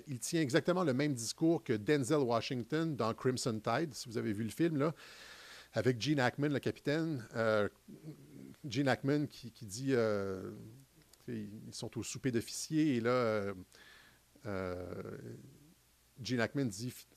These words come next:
il y a cette espèce de débat sur le, la nature de la guerre. Il lui demande finalement, euh, quel est, le, quel est le, le, le, notre pire ennemi, finalement, à l'ère, à l'ère nucléaire.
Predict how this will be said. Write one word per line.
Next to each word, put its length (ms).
il 60
y 60
a 40
cette 160
espèce 300
de 80
débat 340
sur 260
le, 180
la 120
nature 260
de 60
la 140
guerre. 240
Il 80
lui 80
demande 280
finalement, 420
euh, 200
quel 160
est, 60
le, 180
quel 220
est 80
le, 120
le, 260
le, 180
notre 280
pire 220
ennemi, 380
finalement, 480
à 140
l'ère, 200
à 60
l'ère 180
nucléaire. 640